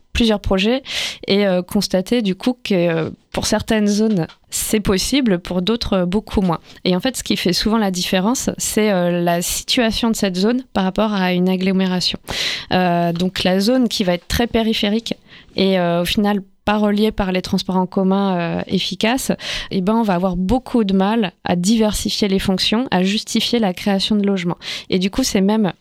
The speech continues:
les élus locaux qui n'arrivent pas à concevoir la zone commerciale comme un quartier de vie.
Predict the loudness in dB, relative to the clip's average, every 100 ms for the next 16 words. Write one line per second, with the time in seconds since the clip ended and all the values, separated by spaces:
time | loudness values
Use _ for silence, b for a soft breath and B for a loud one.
0 | _ _ -4 0 2 2 2 2 2 0
1 | 0 -2 -2 B B B -10 -2 2 2
2 | 0 0 0 0 -2 -2 0 -2 -2 0
3 | 2 0 0 0 0 2 0 0 0 0
4 | 0 -2 0 -2 0 -2 -2 0 0 2
5 | 2 2 0